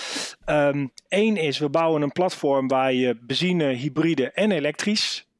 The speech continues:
op kan draaien. En anderen zeggen, "Nee, we gaan een all-electric platform maken." Dus er worden alleen elektrische auto's opgebouwd,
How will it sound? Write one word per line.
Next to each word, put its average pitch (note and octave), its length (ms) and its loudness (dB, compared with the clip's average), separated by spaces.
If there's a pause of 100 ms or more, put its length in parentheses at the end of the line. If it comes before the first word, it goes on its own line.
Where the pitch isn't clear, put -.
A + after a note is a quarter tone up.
(440)
op F#3 180 -6
kan F#3 140 0
draaien. G3 480 2
En E3 260 -4 (260)
anderen G3 300 0
zeggen, F#3 220 0
"Nee, E3+ 160 2
we F#3 60 0
gaan F3 140 -2
een D#3+ 100 -4
all-electric F#3+ 680 0
platform F3+ 480 0
maken." F3+ 420 0
Dus E3 180 -6
er C3 240 -6 (120)
worden C#3 200 -4
alleen D#3+ 300 2
elektrische G3+ 320 -2
auto's G3 200 0
opgebouwd, F3 480 0